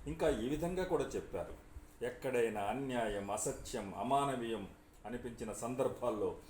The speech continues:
యువత బాధితులకు గొంతుగా నిలవాలి అని వక్కాణించారు. అమెరికా అధ్యక్షుడు డొనాల్డ్ ట్రంప్ రాజ్యానికి వ్యతిరేకంగా ఈ వ్యాఖ్యలు చేయటం నిజంగా ఎంత సాహసం!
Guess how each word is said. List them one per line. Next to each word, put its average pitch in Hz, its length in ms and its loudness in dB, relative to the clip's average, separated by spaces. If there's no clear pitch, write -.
యువత 170 260 2
బాధితులకు 123 680 4
గొంతుగా 113 520 2
నిలవాలి 104 640 2
అని 98 120 -4
వక్కాణించారు. 90 840 -2
అమెరికా 135 420 2
అధ్యక్షుడు 113 640 2
డొనాల్డ్ 135 480 8
ట్రంప్ 120 280 2
రాజ్యానికి 107 540 0
వ్యతిరేకంగా 101 760 -2
ఈ 160 160 4
వ్యాఖ్యలు 160 400 4
చేయటం 123 400 2
నిజంగా 120 380 0
ఎంత 95 300 -2
సాహసం! 123 520 0